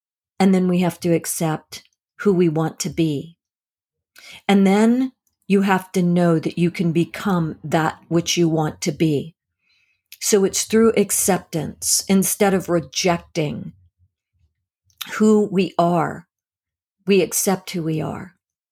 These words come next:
And then we accept who we want to be. We have to stop rejecting that person that we want to be by listening to that inner self-talk, that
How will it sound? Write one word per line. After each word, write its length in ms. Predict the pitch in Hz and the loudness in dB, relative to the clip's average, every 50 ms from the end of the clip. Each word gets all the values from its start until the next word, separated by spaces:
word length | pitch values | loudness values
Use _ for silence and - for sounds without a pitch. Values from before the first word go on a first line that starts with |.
| _ _ _ _ _ _ _ _ _ _ _ | _ _ _ _ _ _ _ _ _ _ _
And 220 | - 190 196 185 180 | 0 2 4 4 4
then 360 | 180 180 190 208 220 226 214 - - | 4 4 4 4 2 2 0 -2 -2
we 200 | 180 185 175 - | 0 0 0 0
accept 600 | - 190 175 - - - - 196 185 180 - - | -2 -2 -2 -4 -6 -4 -2 -2 -2 -4 -6 -8
who 120 | - 196 | -6 -4
we 140 | 180 180 180 | -2 -2 -2
want 320 | 175 165 180 175 170 - - | 0 0 0 -2 -2 -4 -6
to 80 | - 170 | -6 -6
be. 540 | 147 - 185 180 170 156 143 - 170 - _ _ _ _ _ _ _ _ _ _ _ _ | -4 -4 -2 0 0 -2 -2 -6 -10 -16 _ _ _ _ _ _ _ _ _ _ _ _
We 120 | - 190 | 0 2
have 160 | 196 208 202 - | 2 2 0 -2
to 100 | - 208 | -2 -2
stop 440 | - - - 233 208 208 202 - | -2 0 0 2 2 0 0 0
rejecting 960 | 208 202 - 170 - - 196 190 185 185 - _ - 175 156 147 - - - - _ _ _ _ - | -2 -2 -2 -2 -2 0 0 0 0 -4 -8 _ -2 -2 -2 -2 -4 -8 -12 -14 _ _ _ _ -2
that 200 | - - - - | 0 0 0 -2
person 500 | - - 202 196 190 - - 190 175 170 | -4 -2 0 0 0 0 -2 0 0 0
that 120 | 170 - | 0 0
we 140 | 175 180 175 | 0 0 2
want 320 | 165 170 170 165 165 - | 2 2 0 0 -2 -4
to 80 | - 175 | -6 -6
be 420 | - - 165 156 151 143 143 - _ - - - - _ | -2 -2 0 0 0 0 -2 -6 _ -20 -20 -20 -12 _
by 300 | - 175 175 175 175 - - | 0 2 4 4 2 2 0
listening 600 | 208 180 180 190 196 196 - 214 190 185 175 170 170 | 0 2 2 2 0 0 0 0 2 2 2 0 0
to 140 | - 202 | -2 -2
that 260 | 170 180 165 170 - - | 0 2 0 0 0 0
inner 240 | - 185 175 180 175 | 0 2 2 2 2
self-talk, 800 | 170 - - 175 160 156 - - - - - 175 160 156 - - | 0 0 0 2 0 0 -2 -6 -10 -4 -2 -2 -2 -2 -2 -2
that 200 | - 160 165 - | -2 -2 -2 0